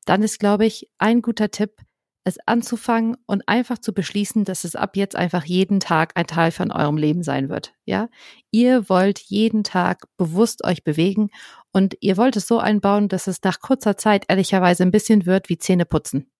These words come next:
Ja, also mittlerweile ist es so, wenn wir uns mal einen Tag nicht aktiv bewegen, dann kommt uns das total komisch vor. Da ist irgendwas merkwürdig und wir fühlen uns total strange. Und wir haben beide angefangen mit sehr wenig am Tag.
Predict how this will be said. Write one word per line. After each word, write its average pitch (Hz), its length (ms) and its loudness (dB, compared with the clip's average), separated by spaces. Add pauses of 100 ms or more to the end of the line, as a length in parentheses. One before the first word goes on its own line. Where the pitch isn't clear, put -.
(680)
Ja, 190 260 0
also 180 320 2 (320)
mittlerweile 202 480 2
ist 220 160 -4
es 220 120 -2
so, 226 160 0
wenn 185 220 0
wir 233 160 2
uns 196 180 -4
mal 196 180 0
einen 202 180 0
Tag - 320 -6
nicht - 240 0 (160)
aktiv - 400 -6
bewegen, 196 480 0
dann 190 120 -4
kommt 214 220 2
uns 190 100 -2
das 175 160 -2
total 170 280 0
komisch 180 300 2
vor. - 200 0 (300)
Da - 80 -2
ist 185 140 2
irgendwas 233 380 6
merkwürdig 208 480 2
und 196 80 0
wir 180 100 -2
fühlen 202 220 2
uns 180 120 -4
total 175 420 0 (260)
strange. 160 580 -2 (760)
Und 220 340 0
wir 196 200 -4
haben 208 120 0
beide 233 320 0
angefangen 214 460 0
mit 196 160 -4
sehr 214 320 2
wenig 196 420 0
am 175 120 -4
Tag. 165 420 -2